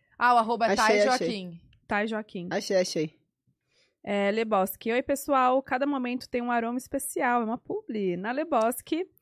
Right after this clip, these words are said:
Speaker 3: além dos aromas únicos, os recipientes são feitos em metais por pequenos produtores.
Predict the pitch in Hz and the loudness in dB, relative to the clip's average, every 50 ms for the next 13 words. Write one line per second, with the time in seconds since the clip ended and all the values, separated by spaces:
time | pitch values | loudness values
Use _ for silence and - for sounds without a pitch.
0 | _ - - _ - _ - 254 247 240 233 247 277 285 311 294 285 294 254 220 | _ -20 -20 _ -20 _ -2 0 0 0 0 -2 -2 -2 -2 -2 0 0 0 0
1 | 202 202 208 233 226 220 240 240 226 226 226 226 _ - 311 311 - - _ _ | -2 -2 -4 -6 -4 -4 -4 -2 -2 -4 -6 -8 _ -6 -6 -6 -6 -12 _ _
2 | - 359 359 349 - - - - 381 415 427 - - 403 - - 294 214 196 202 | -4 -4 -4 -4 -8 -16 -8 -6 -6 -6 -6 -4 -6 -6 -4 -2 -4 -4 -4 -4
3 | 220 - - 277 254 262 - - 226 208 226 - - 240 233 240 240 240 247 277 | -6 -6 -6 -8 -8 -8 -6 -6 -6 -6 -6 -6 -8 -6 -6 -6 -6 -4 -6 -6
4 | 285 _ _ 285 233 208 214 214 226 - - - 226 208 - 233 226 - - 226 | -8 _ _ -2 0 0 0 -2 -4 -6 -6 -6 -6 -6 -4 -6 -8 -6 -6 -6
5 | 226 240 - - - 254 254 254 320 - _ - 226 208 190 196 202 - - | -6 -6 -8 -8 -6 -6 -6 -6 -8 -8 _ -4 -2 -2 -4 -4 -8 -10 -14